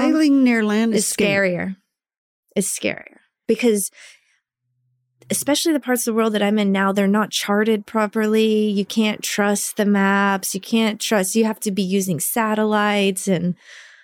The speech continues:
Speaker 2: yeah.
Speaker 1: And you got that big keel that can just drag on anything.
Speaker 2: Yeah, I've hit reef before.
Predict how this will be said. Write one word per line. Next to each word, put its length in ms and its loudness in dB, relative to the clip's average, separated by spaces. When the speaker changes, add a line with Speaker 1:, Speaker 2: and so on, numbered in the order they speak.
Speaker 2:
yeah. 360 -2
Speaker 1:
And 100 4
you 80 4
got 140 0
that 140 -6
big 200 0
keel 340 0
that 100 -2
can 120 -6
just 180 -6
drag 440 0
on 180 2
anything. 520 2
Speaker 2:
Yeah, 260 2
I've 180 -2
hit 200 0
reef 300 -2
before. 540 -8